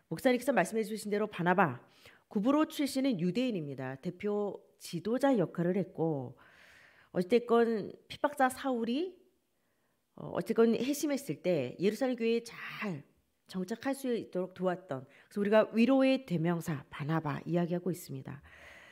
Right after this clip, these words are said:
니게르라 하는 시몬, 흑인이고 아프리카에서 온 개종자, 구리네 사람 루고에 역시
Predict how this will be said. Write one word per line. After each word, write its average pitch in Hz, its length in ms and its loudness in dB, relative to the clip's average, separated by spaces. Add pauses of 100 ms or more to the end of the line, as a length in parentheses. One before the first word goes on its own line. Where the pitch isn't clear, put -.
(180)
니게르라 269 540 6
하는 269 240 4
시몬, 196 440 -2 (600)
흑인이고 302 1080 0
아프리카에서 180 680 -4
온 220 240 -2 (100)
개종자, 160 440 0 (480)
구리네 226 340 2
사람 247 340 2
루고에 190 320 2
역시 151 540 0